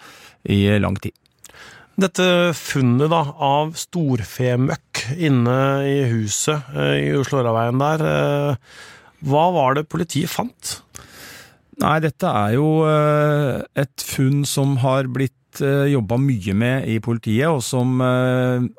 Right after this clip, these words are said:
Speaker 1: har, eh, voldt hu-, etterforskerne hodebry, og som jeg fortsatt tror gjør det.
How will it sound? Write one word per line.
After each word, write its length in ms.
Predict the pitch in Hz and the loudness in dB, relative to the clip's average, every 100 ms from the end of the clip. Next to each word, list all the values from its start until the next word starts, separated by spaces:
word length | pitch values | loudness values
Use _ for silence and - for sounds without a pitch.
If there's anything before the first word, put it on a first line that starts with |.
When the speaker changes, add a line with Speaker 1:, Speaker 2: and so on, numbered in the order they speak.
| - - | -8 0
Speaker 1:
har, 320 | 117 113 143 - _ _ _ | 2 2 0 -6 _ _ _
eh, 400 | - 233 127 113 | -10 -4 0 2
voldt 400 | 117 120 120 - | 2 2 0 -4
hu-, 560 | - 117 143 117 131 120 | -4 0 0 0 0 0
etterforskerne 500 | 131 - 110 - 123 | -2 -4 -4 0 2
hodebry, 420 | 131 110 104 165 208 | 2 2 0 0 0
og 120 | 127 | -2
som 120 | 135 | 0
jeg 160 | 131 127 | 0 -2
fortsatt 400 | 117 - - 127 _ - | -6 -8 -6 -6 _ -4
tror 440 | 120 110 107 110 | 0 2 2 0
gjør 360 | - 104 95 101 | 0 2 2 2
det. 200 | 175 | 0